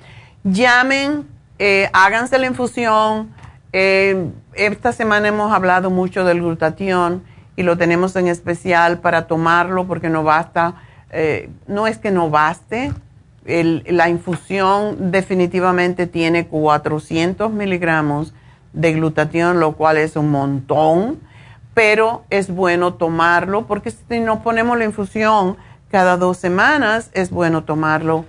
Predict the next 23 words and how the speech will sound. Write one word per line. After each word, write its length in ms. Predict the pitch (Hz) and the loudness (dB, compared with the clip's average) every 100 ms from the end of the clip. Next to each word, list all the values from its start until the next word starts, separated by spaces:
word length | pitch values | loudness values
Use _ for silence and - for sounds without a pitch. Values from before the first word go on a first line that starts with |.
| - | -12
durante, 760 | 160 160 151 156 160 156 160 160 - - - | -6 -2 0 0 -2 -2 -2 -4 -10 -20 -4
eh, 240 | 151 151 | -2 -2
el 200 | 160 156 | -4 -6
tiempo 500 | - 180 175 175 175 | -2 0 0 0 -2
también 540 | 170 160 185 233 240 170 | -2 -2 -2 -4 -4 -4
que 140 | 151 | -2
no 140 | 147 | 0
le 80 | 147 | -2
estemos 480 | 147 147 143 147 - | -4 -6 -4 -6 -10
usando 640 | 151 156 - 185 269 285 151 | -8 -8 -2 0 2 2 0
la 80 | 147 | -2
infusión. 580 | 147 139 135 143 131 - - - - | -4 -8 -8 -8 -8 -10 -18 -20 -6
Así 300 | 185 233 190 | -4 -4 -2
que 320 | 202 175 170 - - - - _ - | 0 0 0 -10 -20 -20 -20 _ 0
háganse 480 | 190 214 302 339 339 | 4 4 4 2 2
la 80 | 330 | 2
infusión 460 | 311 294 285 262 | 0 -2 0 0
y 60 | 247 | 2
tómense 360 | 220 208 202 185 | 2 2 2 2
el 80 | |
glutatión, 600 | 180 165 165 156 135 127 196 | 2 2 0 0 -2 0 2
los 180 | 226 | 2
dos. 300 | 214 147 135 | 4 2 0